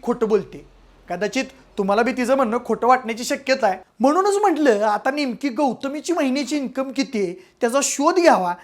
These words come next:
आणि तिच्यावर मरणारांचं किंवा जळणारांचं काळीच थंड करावं. तर एका नामांकित मीडिया रिपोर्टनुसार एक आयटी इंजिनियर महिन्याला जेवढे पैसे कमावतो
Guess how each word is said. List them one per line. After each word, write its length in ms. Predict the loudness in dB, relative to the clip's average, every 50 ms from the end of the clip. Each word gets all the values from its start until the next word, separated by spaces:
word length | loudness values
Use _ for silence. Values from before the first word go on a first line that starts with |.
| -16 _ 0
आणि 160 | 0 0 0 0 -2 -4
तिच्यावर 380 | -2 0 2 4 6 6 6 6
मरणारांचं 800 | 4 2 0 0 0 2 4 6 6 4 4 0 -8 -12 -14 -14 -16 _ _ _ -6
किंवा 200 | 2 8 8 8
जळणारांचं 720 | 8 8 6 2 2 2 2 2 2 2 2 0 -2 -6 -6
काळीच 420 | -2 0 2 2 2 0 -4 -8 -6
थंड 160 | -4 -4 -4
करावं. 320 | -4 -4 -6 -8 -10 -12 -14 -18 _ _ _ _ _ _ _ _ _ 0
तर 100 | 2 4
एका 240 | 4 4 4 4 4
नामांकित 560 | 4 4 4 4 4 4 2 0 0 -2 -4 -2 -2
मीडिया 280 | -4 0 2 2 2
रिपोर्टनुसार 680 | 2 2 0 0 0 0 0 -4 -8 -8 -8 -10 -12 -14 -16 _ _ _ _ -2 0
एक 200 | 0 4 6 8
आयटी 380 | 8 8 6 2 -2 -4 -2
इंजिनियर 360 | -2 -4 -4 -4 -2 -2 -2
महिन्याला 380 | -2 -2 -4 -6 -6 -6 -6 -6
जेवढे 340 | -4 -4 -4 -4 -2 -2 -2
पैसे 320 | 0 0 0 0 -2 -4
कमावतो 640 | -4 -4 -2 0 0 -2 -2 -4 -10 -12 -14 -16